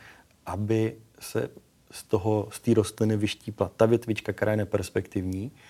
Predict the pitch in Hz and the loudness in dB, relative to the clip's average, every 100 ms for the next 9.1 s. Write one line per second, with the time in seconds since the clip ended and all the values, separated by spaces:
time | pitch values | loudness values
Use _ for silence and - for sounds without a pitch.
0 | - - - 98 101 101 - 101 104 - | -20 -18 -2 2 2 0 -2 -4 -4 -2
1 | 104 101 - - 107 104 - - _ - | -4 -4 -8 -4 -2 -2 -4 -20 _ -4
2 | 98 110 104 - 113 107 - - 101 101 | -2 0 0 0 0 0 -2 -4 -4 -2
3 | 104 107 101 95 92 98 113 - - 98 | -2 -2 -2 -4 -6 -4 -6 -4 -2 -2
4 | 98 95 143 - - - _ _ - - | -2 -6 -10 -20 -20 -20 _ _ -14 -4
5 | 98 104 104 107 - 110 98 113 107 - | -2 0 2 2 0 -6 -2 -2 0 -2
6 | - 110 104 92 90 90 107 - - - | -4 -2 0 2 0 -2 -4 -8 -20 -20
7 | - 90 107 - 113 104 98 107 110 110 | -10 -4 -4 -2 0 0 0 0 0 0
8 | 104 98 98 120 120 107 90 82 76 - | -2 -4 -2 -2 0 0 0 -2 -4 -16